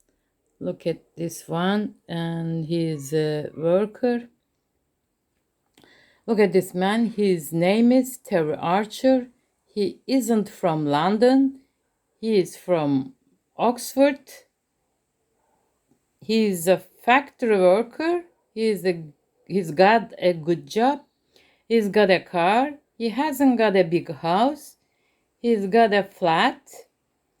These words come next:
He's got a wife, but he hasn't got any children. Life's all right. Okay.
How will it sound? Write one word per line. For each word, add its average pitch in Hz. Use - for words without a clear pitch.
He's 214
got 202
a 185
wife, 208
but -
he 220
hasn't 220
got 180
any 226
children. 165
Life's 226
all 190
right. -
Okay. -